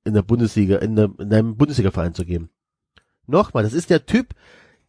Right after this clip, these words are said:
der gegen un-, der, der uns in, als Kapitän in das Regionalligaspiel gegen Union Berlin führt. Wir verlieren da, er spielt unterirdisch und drei Tage später sagt er aber, hö, hö, ich wechsle übrigens zu Union Berlin.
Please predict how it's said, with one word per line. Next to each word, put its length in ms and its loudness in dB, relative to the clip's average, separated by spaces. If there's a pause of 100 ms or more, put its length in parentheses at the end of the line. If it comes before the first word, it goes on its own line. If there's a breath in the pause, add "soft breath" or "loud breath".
der 160 6
gegen 240 2
un-, 400 -4
der, 320 4 (800)
der 140 2
uns 180 0
in, 320 -6 (180)
als 160 -6
Kapitän 540 -2 (680)
in 140 -4
das 160 0
Regionalligaspiel 560 0
gegen 140 -2
Union 260 0
Berlin 280 0
führt. 340 0 (960)
Wir 120 -2
verlieren 500 2
da, 280 -2
er 160 2
spielt 180 -6
unterirdisch 420 -2
und 220 -10
drei 140 0
Tage 220 2
später 240 0
sagt 180 -2
er 80 2
aber, 180 0
hö, 140 4
hö, 160 6
ich 120 -2
wechsle 220 0
übrigens 240 -2
zu 100 -4
Union 280 -2
Berlin. 340 -2